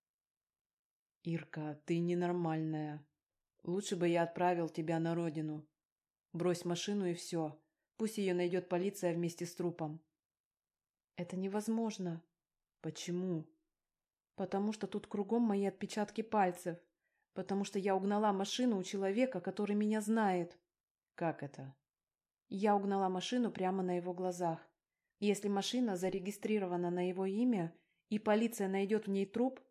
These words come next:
то она без труда выйдет на владельца. Владельцу машины незачем меня выгораживать, и он подробно опишет мои приметы.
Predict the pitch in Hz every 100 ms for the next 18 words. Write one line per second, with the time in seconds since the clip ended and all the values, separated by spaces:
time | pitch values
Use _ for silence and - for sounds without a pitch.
0 | _ _ _ _ - 220 214 220 226 233
1 | 240 254 247 214 196 190 190 196 214 220
2 | 196 180 180 170 _ _ _ _ _ _
3 | - 202 202 202 240 240 214 208 - 247
4 | 202 233 233 220 196 190 190 180 180 208
5 | 208 185 175 160 165 _ _ _ - 220
6 | 226 220 208 247 247 202 185 202 - 180
7 | 190 190 196 214 214 190 185 170 170